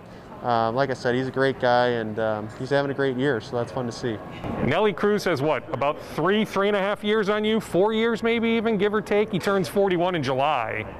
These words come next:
Speaker 1: Yeah.
Speaker 2: So he's got a few years, whatever it is. Like, does he just defy all logic doing what he does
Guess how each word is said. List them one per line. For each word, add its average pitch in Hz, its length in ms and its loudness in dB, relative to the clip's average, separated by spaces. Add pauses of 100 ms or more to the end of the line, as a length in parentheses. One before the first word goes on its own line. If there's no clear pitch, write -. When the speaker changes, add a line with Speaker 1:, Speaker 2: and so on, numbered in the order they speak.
(220)
Speaker 1:
Yeah. 147 460 2
Speaker 2:
So - 80 0
he's 208 120 4
got 294 120 4
a 220 40 0
few 269 240 2
years, 151 380 0
whatever 196 440 2
it 151 60 2
is. 147 280 0
Like, 143 240 0
does 160 140 0
he 226 80 4
just 226 180 0
defy 180 380 2
all 175 180 4
logic 165 420 0
doing 170 260 2
what 165 100 2
he 175 100 2
does 175 500 0